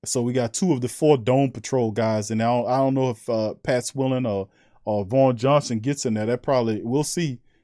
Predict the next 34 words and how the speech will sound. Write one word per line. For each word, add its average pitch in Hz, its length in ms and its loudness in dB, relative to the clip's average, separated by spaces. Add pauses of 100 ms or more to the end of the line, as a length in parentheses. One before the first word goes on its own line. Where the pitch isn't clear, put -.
(140)
down 123 220 0
the 120 60 0
line. 123 280 0
But 113 200 -2
it, 131 240 0 (180)
in 131 140 -2
your 156 160 6
opinion, 135 500 0 (520)
in 123 140 0
the 120 60 2
Dome 123 300 2
Patrol, 123 420 -2
are 123 160 0
there 127 200 0
any 151 320 0
other 135 240 2
members 123 460 0
that 117 140 2
are 107 100 0
Hall 120 280 2
of 110 80 -4
Fame 113 320 -2
guys 107 320 0
they're 101 80 -6
gonna 104 180 -4
reach 107 300 -4
to? 98 100 -6
The 95 120 -6
Hall 160 200 0
of, 135 80 -4 (220)
I 165 60 -2
mean, 170 260 4
Mike 185 240 2
Singletary, 120 880 -2